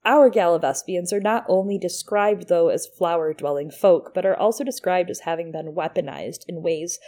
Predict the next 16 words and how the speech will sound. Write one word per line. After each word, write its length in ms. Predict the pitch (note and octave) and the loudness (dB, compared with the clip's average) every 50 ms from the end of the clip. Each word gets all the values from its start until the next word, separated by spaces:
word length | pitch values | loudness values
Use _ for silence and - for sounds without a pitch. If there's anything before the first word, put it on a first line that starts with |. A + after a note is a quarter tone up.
| - - - - _ _ | -20 -20 -20 -20 _ _
whether 260 | - F#3+ F#3 F3+ F3+ | -2 0 2 2 0
for 140 | F3+ F3+ F3+ | 0 -2 -6
themselves 640 | F3 F3+ F#3 - - C4 D4 C#4+ D4 C#4 C#4 - - - | -6 -6 -6 2 2 4 4 4 2 2 -2 -10 -8 0
or 200 | - F3+ F3+ F3 | 2 2 2 2
for 140 | F3 E3 E3 | 0 -6 -12
keeping 380 | - - G3 - - E3 E3+ | -10 -12 -12 -10 -10 -8 -8
themselves 520 | E3 E3 D#3 - - D#3+ D3+ D3+ C#3+ - - | -8 -8 -6 -4 -2 0 0 -2 -4 -6 -4
alive, 540 | - E3+ D3+ D#3+ D#3 C#3+ C3+ C#3 D3+ D#3 - | -4 -2 0 0 0 0 0 -2 -2 -2 -2
right, 220 | D3 C#3+ C#3+ - | -2 -2 -2 -4
self-sustainability, 1080 | - - D#3+ D#3 D3+ - - D3 - - D3 C#3+ C#3+ C#3+ D#3+ C#3+ D3 C#3 C#3 C#3+ C#3+ C3+ | -6 -4 -4 -4 -4 -6 -14 -16 -10 -10 -8 -8 -2 0 2 2 2 2 2 0 -2 2
or 200 | - E3+ F3 E3+ | 2 4 4 4
as 300 | - - F3+ F3+ F3 - - - - _ _ _ _ | 4 2 0 0 0 -4 -14 -20 -20 _ _ _ _
hired 300 | - G#3+ A3 A3+ A#3 F#3+ | -2 0 0 0 0 -2
guns 400 | - G3+ B3 D4+ G#3 D3+ D3 - | 0 0 0 0 -2 -4 -8 -12
for 180 | - - - - | -8 -8 -6 -6
others. 420 | F3 F3 D#3+ C#3+ D3 C#3+ - - | -2 -2 0 0 0 -2 -4 -8